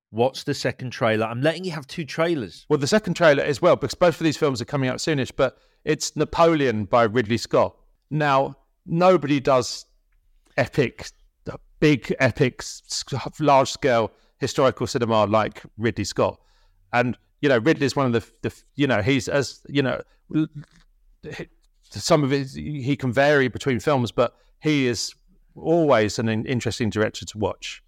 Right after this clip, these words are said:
Speaker 1: Hmm.
Speaker 2: you know. And, he, you know, and Ridley, I mean, I've, I've, I had the pleasure to go to a, a lecture which he did for Directors U K, and he, he talked for a couple of hours about his, the way he makes films and his, uh, background and how he got there. And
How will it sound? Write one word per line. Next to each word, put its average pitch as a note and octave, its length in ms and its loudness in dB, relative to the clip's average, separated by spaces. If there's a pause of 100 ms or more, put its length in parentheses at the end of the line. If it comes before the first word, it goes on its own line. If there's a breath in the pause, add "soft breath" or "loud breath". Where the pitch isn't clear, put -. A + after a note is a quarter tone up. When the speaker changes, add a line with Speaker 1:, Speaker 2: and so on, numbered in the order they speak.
(140)
Speaker 1:
Hmm. G#2 120 -20
Speaker 2:
you B2 80 2
know. G#2 160 2 (420)
And, B2 280 0
he, B2 180 -6 (160)
you C3+ 100 4
know, B2+ 120 2
and A#2+ 140 -2
Ridley, C3 460 2 (140)
I - 80 -6
mean, B2 180 0 (160)
I've, A#2+ 140 0 (180)
I've, A#2 280 -2
I A2+ 80 0
had C#3 100 4
the B2 80 -4
pleasure A#2 240 0
to G2+ 60 -8
go A#2+ 160 2
to A2+ 280 -2
a, - 220 -6
a - 20 0
lecture A#2+ 320 2
which G#2+ 140 -2
he A2 80 -4
did G#2 220 0
for G#2 280 -2
Directors - 380 -4
U G#2+ 80 0
K, G2 300 2 (320)
and G#2+ 120 2
he, A#2+ 200 0 (120)
he B2 140 -2
talked C#3 320 0
for C3 80 -2
a A2 40 -2
couple C#3 260 0
of A2 60 -2
hours A2+ 320 4
about G2 300 -2 (220)
his, - 340 -4 (180)
the A#2+ 100 0
way A2+ 140 2
he A2+ 120 -4
makes A2+ 220 -2
films A2 420 0
and G#2 160 -4 (240)
his, A#2 280 -4 (160)
uh, A2+ 180 -4
background A2+ 480 2
and F#2+ 100 -4
how A2 80 2
he G#2+ 80 0
got B2 220 -2
there. A#2 140 0 (440)
And C3 340 0